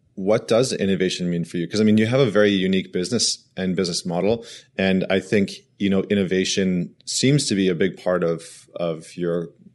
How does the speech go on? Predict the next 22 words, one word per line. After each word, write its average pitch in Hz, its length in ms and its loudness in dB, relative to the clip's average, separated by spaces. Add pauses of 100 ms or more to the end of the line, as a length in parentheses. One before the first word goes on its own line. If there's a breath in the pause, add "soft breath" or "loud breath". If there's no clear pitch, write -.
(240)
com-, 107 280 -6
you 104 80 -2
know, 92 220 -2
your 98 140 0
company 113 340 0
culture. 87 520 -2 (260 loud breath)
And 110 140 2
it 107 40 4
seems 113 200 2
to 92 60 -4
be 104 80 2
a 98 40 4
big 95 160 0
part 104 220 2
of, 90 540 -2
of 90 200 -4
who - 160 -4
you 98 320 2
are 80 160 0
as 85 160 -4
well. 98 280 4
So 92 340 0